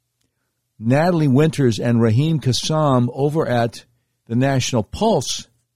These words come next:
have the new article, and I'll get the audio here in a second. Whistleblower demands investigation into Biden's nuclear drag queen hiring process, alleging substantial irregularities.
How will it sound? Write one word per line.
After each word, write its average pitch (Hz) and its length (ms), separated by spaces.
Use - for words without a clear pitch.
have 123 180
the 123 80
new 147 180
article, 117 560
and 117 80
I'll 120 60
get 135 160
the 123 140
audio 127 320
here 101 160
in 92 60
a 90 40
second. 113 380
Whistleblower 131 640
demands 123 500
investigation 127 680
into 110 160
Biden's 120 500
nuclear 120 440
drag 117 480
queen 98 340
hiring 117 420
process, 87 600
alleging 117 420
substantial 123 720
irregularities. 110 1040